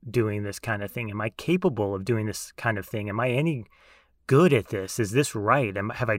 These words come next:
totally messed up the path of my life? And I'll never forget one of my mentors, uh, back home. I,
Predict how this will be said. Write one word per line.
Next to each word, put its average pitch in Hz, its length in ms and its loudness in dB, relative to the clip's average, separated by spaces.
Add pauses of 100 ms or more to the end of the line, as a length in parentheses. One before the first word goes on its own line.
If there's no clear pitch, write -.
totally 151 480 2
messed 131 340 2
up 110 160 4
the 107 100 0
path 123 460 2 (560)
of 127 160 6
my 107 200 2
life? 104 420 -2 (540)
And 131 100 4
I'll 135 80 10
never 156 320 6
forget 131 320 2
one 131 120 2
of 139 60 2
my 127 100 2
mentors, 113 760 -2 (400)
uh, 107 520 -2 (160)
back 120 320 -2
home. 113 360 0
I, 113 480 0